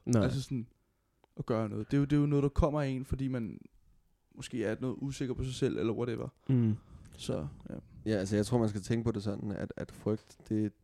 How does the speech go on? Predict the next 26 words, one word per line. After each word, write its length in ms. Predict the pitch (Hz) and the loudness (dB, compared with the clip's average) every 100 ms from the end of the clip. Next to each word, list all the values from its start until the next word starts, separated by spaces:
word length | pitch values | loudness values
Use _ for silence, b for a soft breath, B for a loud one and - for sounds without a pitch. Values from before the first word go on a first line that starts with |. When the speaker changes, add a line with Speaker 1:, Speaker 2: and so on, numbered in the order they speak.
| _ _ _ | _ _ _
Speaker 3:
det 80 | 107 | -2
har 220 | 127 117 | 0 0
sin 220 | 110 120 110 | -2 -2 2
rod 420 | 95 117 85 117 - _ _ | 6 6 6 -2 -8 _ _
i 220 | 120 98 | -2 0
et 80 | 113 | 0
eller 180 | 120 101 | 2 0
andet 200 | 92 101 - _ _ _ _ _ _ _ - | 0 -4 -6 _ _ _ _ _ _ _ -8
i 60 | 107 | -4
sig 160 | 95 | -2
selv, 260 | - 110 - - - - - - | -2 -2 -4 -8 -20 -20 -10 -4
altid. 440 | 98 - - - - - | -4 -2 -4 -4 -6 -4
Speaker 1:
Mm. 300 | 123 107 98 - b b | -2 0 -2 -6 b b
Speaker 3:
Så 160 | - 101 | 0 2
hvis 120 | 98 | 4
du 100 | 104 | 4
godt 180 | 101 107 | 6 4
vil 80 | - | 4
overvinde 420 | 95 120 131 95 | 6 6 4 0
din 140 | 90 | -4
frygt, 360 | - 92 95 - _ 131 | -2 -2 -2 -8 _ -6
Speaker 1:
Ja. 120 | 101 | -6
Speaker 3:
så 280 | - - - | -8 -14 -2
skal 120 | 120 | 0
du 40 | |
finde 340 | 107 - 107 | 2 2 2